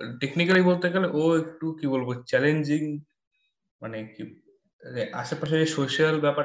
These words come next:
সোশ্যাল ব্যাপারে যে চ্যালেঞ্জিং ব্যাপারটা এনগ্রস করে। যেমন রং দে বসন্তে কিন্তু স্পোর্টস ফিল্ম ছিল না,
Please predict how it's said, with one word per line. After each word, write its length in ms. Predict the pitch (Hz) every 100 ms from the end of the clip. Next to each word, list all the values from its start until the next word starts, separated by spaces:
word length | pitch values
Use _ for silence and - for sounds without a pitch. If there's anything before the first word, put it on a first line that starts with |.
| -
সোশ্যাল 280 | - 160 151
ব্যাপারে 320 | 147 151 147
যে 240 | 147 147
চ্যালেঞ্জিং 580 | - 127 151 151 156 156
ব্যাপারটা 580 | 135 135 - 196 196 - _ _ _
এনগ্রস 480 | 139 147 147 151 147
করে। 360 | - 107 101 -
যেমন 220 | 120 127
রং 220 | 131 143
দে 60 | 160
বসন্তে 420 | 165 170 165 170
কিন্তু 180 | 170 175
স্পোর্টস 380 | - 147 147
ফিল্ম 140 | 165 160
ছিল 240 | 143 123
না, 100 | 107